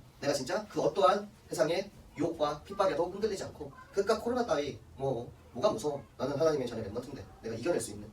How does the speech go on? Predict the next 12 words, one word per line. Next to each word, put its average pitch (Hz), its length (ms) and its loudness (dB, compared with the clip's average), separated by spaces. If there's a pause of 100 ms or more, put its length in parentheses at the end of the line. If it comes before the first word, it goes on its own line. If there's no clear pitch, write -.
(120)
이제 107 100 -12
영적인 127 260 -4
힘을 220 180 2
가진 107 200 -6
우리 131 160 -6 (160)
대학교들 - 260 -8
되시기 107 200 -8
바랍니다. 113 280 -8 (680)
하나님께서는 175 600 0
여러분들을 120 400 -2
또 165 240 -4
축복하시고 147 540 -8